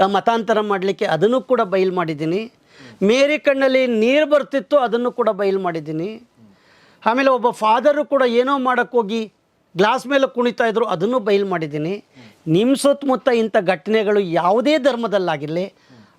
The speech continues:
ಅದನ್ನ ನನಗೆ ಕೊಟ್ರೆ ನಾನು ಓಪನ್ ಆಗಿ ಹೇಳ್ತಾ ಇದ್ದೀನಿ, ಅದನ್ನು ಬಯಲು ಮಾಡ್ತೀನಿ.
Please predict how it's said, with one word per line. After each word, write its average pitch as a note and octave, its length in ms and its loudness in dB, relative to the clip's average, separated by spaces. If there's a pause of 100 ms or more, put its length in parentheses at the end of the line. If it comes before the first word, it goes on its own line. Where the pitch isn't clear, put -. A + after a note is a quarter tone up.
(100)
ಅದನ್ನ G3+ 320 0
ನನಗೆ F#3+ 160 0
ಕೊಟ್ರೆ G3+ 680 -2 (240)
ನಾನು F3+ 260 -2
ಓಪನ್ A#3 480 0
ಆಗಿ A3 180 2
ಹೇಳ್ತಾ G3 260 -2
ಇದ್ದೀನಿ, E3+ 240 -4
ಅದನ್ನು G3 240 0
ಬಯಲು E3 260 -2
ಮಾಡ್ತೀನಿ. D#3+ 540 -6